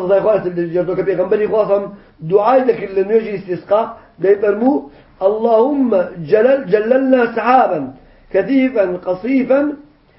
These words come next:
دلوقا ضحوكا تمطرنا منه رذاذا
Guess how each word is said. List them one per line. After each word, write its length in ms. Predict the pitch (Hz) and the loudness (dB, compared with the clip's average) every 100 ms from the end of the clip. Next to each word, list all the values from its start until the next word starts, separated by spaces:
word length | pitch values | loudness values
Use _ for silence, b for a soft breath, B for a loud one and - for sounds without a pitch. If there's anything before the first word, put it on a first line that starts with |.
| b b - | b b 0
دلوقا 480 | 208 254 269 262 185 165 170 175 | 2 2 2 2 0 -2 -2 0
ضحوكا 460 | 185 240 247 233 247 240 | 2 2 2 0 0 0
تمطرنا 560 | 214 214 277 240 233 208 220 | -2 -2 -2 -2 0 0 0
منه 220 | 254 233 262 359 - b b b - 185 | 0 2 2 0 -4 b b b -2 2
رذاذا 540 | 214 233 254 233 247 | 4 4 4 2 2